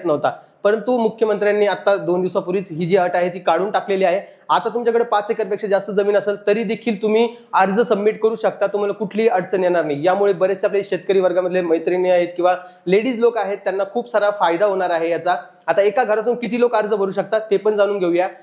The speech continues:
सध्या तरी माझ्या माहितीसाठी मला असं कळालेलं आहे की एका घरामधून एक विवाहित आणि, अ, एक अविवाहित, म्हणजे एक मुलगी असेल किंवा एक तिची आई असेल, या दोघी जणी अर्ज सबमिट करू शकता.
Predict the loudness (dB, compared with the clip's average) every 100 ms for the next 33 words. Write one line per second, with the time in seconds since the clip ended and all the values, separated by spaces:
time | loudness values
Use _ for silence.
0 | -20 _ 0 2 0 0 -4 -2 -2 0
1 | 2 2 0 -2 -2 -4 -2 2 2 2
2 | -2 0 0 0 -2 -4 -8 _ -2 2
3 | 2 2 0 2 0 0 -2 -2 -4 -4
4 | 0 2 0 0 -2 0 -2 -6 -4 -2
5 | -2 0 0 0 0 0 0 -2 -2 -2
6 | -2 -2 0 2 0 -4 -2 -2 -2 -4
7 | -2 2 2 2 -2 -6 -4 -2 0 2
8 | 2 2 0 -2 -4 -2 0 0 0 0
9 | 0